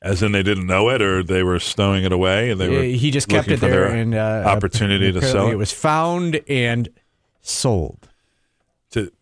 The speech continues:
Speaker 1: I mean, obviously the bat he used to swing like a tree trunk. I mean, forty-eight ounces or some ridiculous thing. But then I like when you go to Cooperstown and you can see he'd put the home run notches.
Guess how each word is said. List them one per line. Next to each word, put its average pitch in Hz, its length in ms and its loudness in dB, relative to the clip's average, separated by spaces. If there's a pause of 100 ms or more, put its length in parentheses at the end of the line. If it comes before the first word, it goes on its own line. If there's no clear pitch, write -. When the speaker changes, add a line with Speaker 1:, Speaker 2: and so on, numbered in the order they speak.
(240)
Speaker 1:
I - 60 -4
mean, 107 120 0
obviously 110 360 0
the 90 160 -2
bat 104 300 2
he 95 300 -4 (100)
used 98 200 -6
to 95 80 -10
swing 98 420 -8
like 101 300 -6
a 87 60 -4
tree 117 260 0
trunk. 85 380 -2
I 82 40 -4
mean, 85 160 -4
forty-eight 92 460 0
ounces 85 460 -4
or 78 60 -10
some 87 200 -4
ridiculous 80 540 -2
thing. 90 180 -4
But 82 140 -10
then 87 200 -4 (440)
I 104 80 0
like 117 160 2
when 104 100 -2
you 95 80 -2
go 101 80 2
to 95 80 0
Cooperstown 101 540 0
and 92 80 -2
you 82 40 -6
can 87 140 -8
see 98 460 0 (640)
he'd 98 200 -2
put 107 200 -2
the 98 100 0
home 104 340 -2
run 101 200 0
notches. 104 520 0